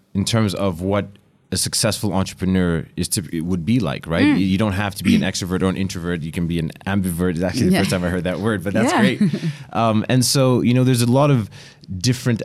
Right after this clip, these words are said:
Speaker 1: aspects that, uh, of being an entrepreneur that need to be considered, but, you know, there's no one size fits all or make
Speaker 2: No.
Speaker 1: all, break all, right? Th-,
Speaker 2: Exactly.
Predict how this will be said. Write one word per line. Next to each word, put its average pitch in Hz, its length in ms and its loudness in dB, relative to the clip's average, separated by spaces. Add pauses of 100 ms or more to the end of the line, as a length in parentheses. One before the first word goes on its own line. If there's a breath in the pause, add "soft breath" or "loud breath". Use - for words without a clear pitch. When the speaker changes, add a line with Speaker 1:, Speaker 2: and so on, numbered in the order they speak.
Speaker 1:
aspects 101 680 -2
that, 92 340 -2 (480)
uh, - 60 -6
of 87 260 0
being 113 140 4
an 101 80 2
entrepreneur 101 640 2
that 87 140 2
need 95 140 2
to 92 80 -4
be 92 100 0
considered, 104 540 0
but, 85 220 -2 (120)
you 95 100 0
know, 90 120 2
there's 98 180 0
no 117 280 0 (120)
one 101 520 2 (440)
size 98 320 0
fits 92 220 -2
all 90 180 2
or 85 140 2
make 95 200 4
Speaker 2:
No. 87 120 2
Speaker 1:
all, 80 80 4
break 90 300 -2
all, 78 180 0
right? 78 260 -2
Th-, 92 160 0
Speaker 2:
Exactly. 92 280 0